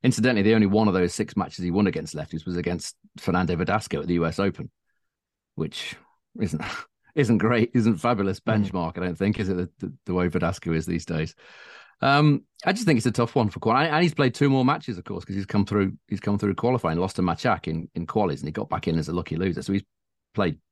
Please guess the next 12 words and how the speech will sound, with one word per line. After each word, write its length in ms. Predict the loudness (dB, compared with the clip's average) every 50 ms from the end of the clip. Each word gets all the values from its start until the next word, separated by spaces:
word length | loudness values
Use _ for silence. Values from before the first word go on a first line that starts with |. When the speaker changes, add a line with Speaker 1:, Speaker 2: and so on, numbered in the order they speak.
| -14
Speaker 1:
twice, 420 | -6 -2 0 0 0 0 -2 -6 -14 _ _ _ _ _ _ _ 0
two 100 | 2 4
more 160 | 4 4 4
matches 320 | 4 2 0 -2 -6 -6 -4
than, 220 | -2 -2 -2 -4 _ -18 -20 -20 -20 _ -8
than 80 | -6
Draper 320 | -4 -2 0 0 0 -2 -2
has 160 | -6 -4 -4
under 200 | -2 -2 -2 -2
his 100 | -4 -6
belt. 320 | -4 -4 -2 -2 -4 -4 -8
So 300 | -6 -4 -4 -2 -4